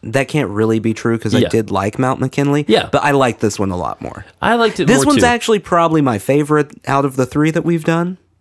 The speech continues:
Speaker 2: Yeah, me too.
Speaker 1: Because
Speaker 2: Me too.
Speaker 1: I, I like seeing, I like seeing Bob's dark side come
Speaker 2: I,
Speaker 1: out.
Speaker 2: yeah, I mean, I connect with that.
Speaker 1: Mm-hmm.
Speaker 2: You know, maybe we're just dark people, Nathan.
Speaker 1: Yeah, it was. It, I, he probably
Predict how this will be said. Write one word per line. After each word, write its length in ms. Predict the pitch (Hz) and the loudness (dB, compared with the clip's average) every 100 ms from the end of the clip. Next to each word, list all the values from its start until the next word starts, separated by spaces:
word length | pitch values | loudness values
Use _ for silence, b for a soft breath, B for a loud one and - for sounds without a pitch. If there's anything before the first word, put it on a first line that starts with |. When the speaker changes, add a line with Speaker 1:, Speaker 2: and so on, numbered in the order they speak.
| _ _ _ - | _ _ _ -2
Speaker 2:
Yeah, 200 | - 370 | 0 2
me 160 | 208 | 0
too. 120 | - 320 | 0 0
Speaker 1:
Because 460 | - - 117 110 | 0 0 0 0
Speaker 2:
Me 80 | 156 | -2
too. 240 | 156 - - _ | -2 -4 -6 _
Speaker 1:
I, 200 | 107 107 - | -4 -4 -2
I 120 | 117 | 0
like 260 | 117 123 | 0 0
seeing, 460 | - 127 117 113 98 - | -2 -4 -4 -4 -6 -10
I 80 | 107 | -8
like 180 | 113 | -8
seeing 280 | - 123 113 | -6 -6 -6
Bob's 340 | 98 101 92 - | -6 -8 -8 -10
dark 280 | - 92 110 | -4 -2 -4
side 280 | - 64 73 | -6 -6 -6
come 260 | - - 87 | -2 -2 -2
Speaker 2:
I, 40 | |
Speaker 1:
out. 260 | 78 67 57 | -4 -8 -8
Speaker 2:
yeah, 380 | 175 247 254 123 | -8 -6 -4 -4
I 40 | |
mean, 200 | 135 135 | -6 -4
I 120 | 143 170 | -2 -4
connect 520 | - 139 151 220 - | -4 -4 -2 -4 -6
with 180 | 90 - | -8 -4
that. 180 | 82 | -4
Speaker 1:
Mm-hmm. 420 | - 98 117 110 92 | -2 -2 -2 -2 0
Speaker 2:
You 120 | 107 | 2
know, 180 | 113 139 | 2 0
maybe 260 | 123 170 | 0 0
we're 140 | 156 156 | -2 -2
just 260 | 156 95 | -2 -4
dark 340 | 87 90 110 - | -6 -4 -6 -8
people, 340 | 110 78 - | -6 -4 -6
Nathan. 360 | - - - 76 | -8 -14 -10 -4
Speaker 1:
Yeah, 260 | 92 95 80 | -2 -2 -4
it 120 | 98 | -2
was. 280 | 107 98 - B B B B B B | -2 -4 -14 B B B B B B
It, 240 | 101 101 - | -2 -2 -6
I, 180 | 95 95 - | -6 -6 -8
he 260 | 92 101 104 | -8 -6 -4
probably 600 | - 107 107 113 113 | -2 0 0 -2 -4